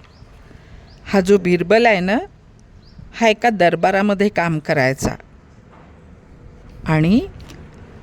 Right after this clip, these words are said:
आपल्या हुशारीने तो न्यायनिवाडा करायचा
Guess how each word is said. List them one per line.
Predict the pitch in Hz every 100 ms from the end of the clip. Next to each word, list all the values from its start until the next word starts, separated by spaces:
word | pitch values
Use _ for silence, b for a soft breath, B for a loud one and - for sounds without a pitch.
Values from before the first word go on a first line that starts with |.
| - 180
आपल्या | 180 - 254 262
हुशारीने | 233 - 220 214 220 226 311 403 - - - - - - - - - -
तो | 214
न्यायनिवाडा | 269 247 170 156 180 180 170 165 156
करायचा | - 156 139 147 -